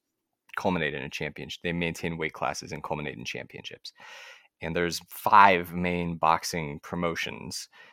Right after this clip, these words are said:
and they each have a champion for each of, like, I think it's seventeen weight classes now. So there are a lot of championship belts floating around, and the politics involved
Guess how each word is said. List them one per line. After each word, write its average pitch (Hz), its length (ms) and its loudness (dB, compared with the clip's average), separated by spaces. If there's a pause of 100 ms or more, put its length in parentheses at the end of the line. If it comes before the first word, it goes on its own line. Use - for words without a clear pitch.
(160)
and 87 140 -2
they 87 80 0
each 110 360 2
have 82 140 0
a 80 40 -6
champion 80 500 -4
for - 280 -8
each 101 300 -2
of, 85 300 -8
like, 76 220 -2 (840)
I - 80 -6
think 87 200 -8
it's - 120 -4
seventeen 82 800 -2
weight 80 220 -6
classes - 480 -10
now. - 160 -10
So 87 400 0 (600)
there 95 260 4
are 87 180 4
a 76 80 0
lot 95 580 6
of 85 240 -2
championship 85 580 -4 (140)
belts 90 480 2
floating 87 380 -2
around, 85 480 0 (100)
and 82 340 -4 (1200)
the 92 540 -2 (360)
politics 110 800 4
involved 82 760 -2